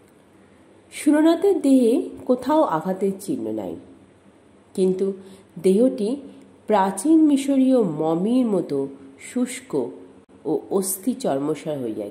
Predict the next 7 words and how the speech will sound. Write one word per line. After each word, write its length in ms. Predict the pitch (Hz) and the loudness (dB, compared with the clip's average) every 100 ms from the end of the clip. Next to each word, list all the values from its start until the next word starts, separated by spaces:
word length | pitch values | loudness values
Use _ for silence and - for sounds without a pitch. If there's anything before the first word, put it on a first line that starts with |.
| 104 | -12
গিয়াছে, 440 | 104 107 - 113 110 - - - _ _ _ _ _ _ _ _ _ _ _ _ _ 190 | -12 -12 -14 -16 -20 -20 -20 -20 _ _ _ _ _ _ _ _ _ _ _ _ _ 0
যেন 160 | 175 | 2
রক্তচোষা 880 | 170 165 170 170 - - 226 240 214 131 | 4 4 2 0 -6 -4 -4 -2 -4 -2
বাদুর 520 | 139 139 151 196 156 151 139 | -2 0 0 -2 -2 -6 -8
দেহটি 520 | 147 170 170 165 262 - - | -6 -6 -6 -8 -8 -8 -8
শুষিয়া 380 | 185 - 170 | -8 -4 -4
লইয়াছে। 580 | - - 80 - - - | -4 -8 -12 -12 -14 -14